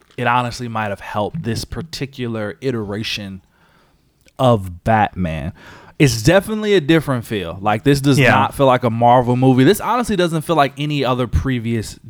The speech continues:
Speaker 1: D C movie. Like,
Speaker 2: Nope.
Speaker 1: it feels different. Like, it's not humorous. Like, it's e-, like, the, even the jokes they try to put in there are still just kinda like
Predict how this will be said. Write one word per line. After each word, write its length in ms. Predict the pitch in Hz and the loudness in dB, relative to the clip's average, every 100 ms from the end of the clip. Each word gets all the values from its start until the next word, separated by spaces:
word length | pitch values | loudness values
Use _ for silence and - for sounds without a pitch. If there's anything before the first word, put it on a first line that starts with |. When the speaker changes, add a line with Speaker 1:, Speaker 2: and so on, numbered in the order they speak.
| 95 | -8
Speaker 1:
D 180 | 120 123 | -2 0
C 300 | 120 127 131 | 0 0 -2
movie. 380 | 101 90 87 87 | -2 -6 -10 -6
Like, 120 | 95 | 2
Speaker 2:
Nope. 140 | 156 147 | 4 4
Speaker 1:
it 120 | 151 | 2
feels 680 | - 139 147 127 113 - - _ _ _ _ 113 92 | 0 4 6 4 2 -4 -14 _ _ _ _ -18 -4
different. 500 | 127 127 - 101 - | 0 0 -2 -8 -6
Like, 160 | 110 113 | -6 0
it's 220 | 143 - | 0 0
not 300 | 120 123 135 | 0 2 2
humorous. 720 | 135 127 117 113 113 - - _ _ _ _ - | 0 -4 -2 -2 -2 -4 -10 _ _ _ _ -4
Like, 260 | 123 113 110 | 0 0 -2
it's 420 | 117 107 - - - _ _ _ _ _ _ _ - | -8 -8 -10 -14 -18 _ _ _ _ _ _ _ -4
e-, 140 | 190 226 | -4 -2
like, 320 | 160 170 - | 2 2 4
the, 220 | 151 135 - | 0 -2 -4
even 200 | 214 277 | -4 0
the 80 | 170 | -2
jokes 360 | 107 151 160 | 2 2 2
they 100 | 139 | -2
try 320 | 120 - 117 147 | -4 -2 0 0
to 80 | |
put 180 | 156 196 | 0 -2
in 140 | 196 208 | -2 -2
there 280 | 214 196 | -2 0
are 140 | 131 - | 0 -2
still 360 | - 165 175 | -2 2 2
just 280 | 127 131 110 | 2 -2 -4
kinda 300 | - 135 131 | -2 0 2
like 600 | 123 113 110 101 95 - | 2 0 0 -4 -8 -18